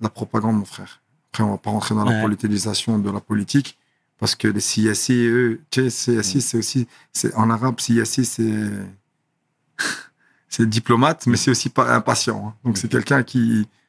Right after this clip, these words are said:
Speaker 1: qui peut être, euh, qui peut être diplomate et qui peut être patient. Tu vois, les
Speaker 2: Mm.
Speaker 1: siyasi, ils ont pas de limite, hein.
Speaker 2: C'est
Speaker 1: On va
Speaker 2: ça.
Speaker 1: pas rentrer dans ça parce que c'est pas notre
Speaker 2: Mais,
Speaker 1: domaine,
Speaker 2: mais quoi
Speaker 1: mais
Speaker 2: qu'il en soit, on est toujours dans
Speaker 1: Voilà.
Speaker 2: l'union. Et ça, c'est,
Speaker 1: C'est
Speaker 2: c'est,
Speaker 1: important,
Speaker 2: c'est
Speaker 1: il faut aimer son frère,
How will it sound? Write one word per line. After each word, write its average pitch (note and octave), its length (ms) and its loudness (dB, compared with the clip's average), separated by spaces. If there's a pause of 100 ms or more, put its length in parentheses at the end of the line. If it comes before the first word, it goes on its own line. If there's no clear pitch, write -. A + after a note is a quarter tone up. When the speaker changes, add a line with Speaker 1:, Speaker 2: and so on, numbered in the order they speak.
(160)
Speaker 1:
qui - 120 0
peut B2+ 220 6
être, A#2+ 240 0
euh, A2+ 480 2
qui - 120 -2
peut B2 220 2
être A#2 200 -2
diplomate B2+ 560 2
et - 20 -12
qui - 140 0
peut C3 160 2
être A#2+ 160 -2
patient. A#2 360 -2 (380)
Tu A#2 100 -2
vois, A#2 120 4
les A2 60 0
Speaker 2:
Mm. G#2+ 40 2
Speaker 1:
siyasi, A#2 580 2
ils A2 140 0
ont A2 40 -4
pas A2+ 140 -4
de G#2+ 60 -2
limite, G#2+ 340 0
hein. A2 100 -6 (360)
Speaker 2:
C'est - 180 0
Speaker 1:
On - 20 6
va A2 220 2
Speaker 2:
ça. G#2 40 6
Speaker 1:
pas - 80 4
rentrer A#2+ 280 2
dans A2 120 0
ça - 140 -2
parce A2+ 100 -2
que C3 60 -2
c'est A#2+ 140 4
pas A2+ 140 2
notre G#2+ 160 2
Speaker 2:
Mais, - 40 0
Speaker 1:
domaine, A#2 380 4
Speaker 2:
mais G#2+ 80 2
quoi G#2 120 4
Speaker 1:
mais G2+ 80 0
Speaker 2:
qu'il C3+ 140 6
en C#3 80 4
soit, C3+ 220 2
on B2 100 6
est A#2+ 180 2
toujours B2+ 360 2
dans A#2 240 2
Speaker 1:
Voilà. A#2+ 260 6
Speaker 2:
l'union. C3 420 6 (120)
Et A2+ 100 2
ça, B2 160 2
c'est, - 220 0
Speaker 1:
C'est - 100 2
Speaker 2:
c'est, - 40 6
Speaker 1:
important, A2 420 2
Speaker 2:
c'est A#2 80 6
Speaker 1:
il G#2+ 40 -6
faut - 140 2
aimer G#2+ 200 4
son G2 200 -2
frère, A#2 340 2